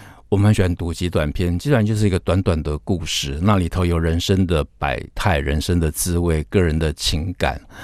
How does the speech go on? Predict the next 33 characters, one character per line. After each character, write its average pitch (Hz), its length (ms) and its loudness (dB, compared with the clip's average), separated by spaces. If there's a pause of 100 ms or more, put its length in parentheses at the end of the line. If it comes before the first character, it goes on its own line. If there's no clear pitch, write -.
(340)
那， 107 180 2 (140)
那 131 100 -4
个 98 320 4
《寂 98 180 2
寞 107 280 4 (240)
穿 101 200 2
着 90 120 2
花 101 200 0
洋 87 120 2
装》 90 180 2
这 95 120 0
本 76 180 0
书， 90 240 0
其 85 180 -2
实 - 20 2
就 82 160 0
是 80 420 -2 (400)
允 90 160 -2
城 92 180 0
最 98 140 2
新 95 180 2
出 98 160 0
版 76 220 0
的 71 300 -2 (260)
极 98 140 -2
短 71 180 -2
篇 90 240 0
集。 - 300 -8 (320)
那 185 120 0 (260)
这 208 120 -2
个 156 80 2
作 151 260 0
者 85 280 -4